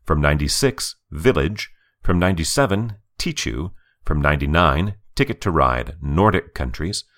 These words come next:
And from one hundred, Imperial Settlers. Uh, three, four, five, six, eight of those twelve games had been on each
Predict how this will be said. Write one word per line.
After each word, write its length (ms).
And 160
from 200
one 160
hundred, 440
Imperial 500
Settlers. 560
Uh, 220
three, 240
four, 280
five, 260
six, 320
eight 180
of 80
those 220
twelve 280
games 340
had 280
been 220
on 280
each 320